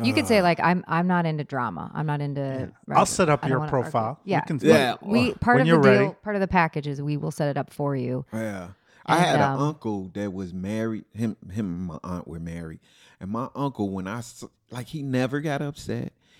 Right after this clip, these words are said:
Speaker 2: He was always, you know, calm, never was arguing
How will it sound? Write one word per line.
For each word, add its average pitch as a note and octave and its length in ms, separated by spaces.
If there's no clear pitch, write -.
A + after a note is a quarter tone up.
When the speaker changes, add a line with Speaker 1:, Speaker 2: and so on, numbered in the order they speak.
Speaker 2:
He C#3 220
was A2+ 220
always, A#2 960
you D#3 160
know, C3+ 160
calm, B2+ 680
never A#2+ 240
was A2 220
arguing A2+ 680